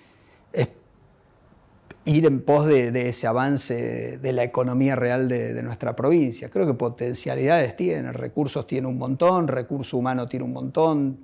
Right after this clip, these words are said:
eh, tiene un entorno que, que, que permite que cre-, Mendoza crezca en, en un contexto de, de trabajo remoto, de trabajo de, de economía del conocimiento, que, que, que son industrias muy,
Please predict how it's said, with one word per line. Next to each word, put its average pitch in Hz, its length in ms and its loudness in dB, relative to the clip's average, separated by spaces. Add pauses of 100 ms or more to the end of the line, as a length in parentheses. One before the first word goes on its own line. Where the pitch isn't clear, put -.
(240)
eh, 147 160 -16 (380)
tiene 156 240 4
un 131 140 4
entorno 139 540 2
que, 120 200 -6 (120)
que, 127 140 -16 (540)
que 127 120 -6
permite 131 400 0
que 123 140 -8
cre-, 131 240 -8
Mendoza 131 480 0
crezca 123 540 -4
en, 120 100 -10
en 131 160 -10
un 131 80 -6
contexto 127 580 -6
de, 127 280 -10 (880)
de 135 100 -2
trabajo 139 420 2
remoto, 139 840 2
de 123 100 -4
trabajo 123 540 -2
de, 123 160 -8
de 135 100 -8
economía 135 420 2
del 131 120 2
conocimiento, 135 840 0
que, 131 220 -12
que, 139 220 -18
que - 120 -10
son 147 480 0 (120)
industrias 143 600 2
muy, 139 460 0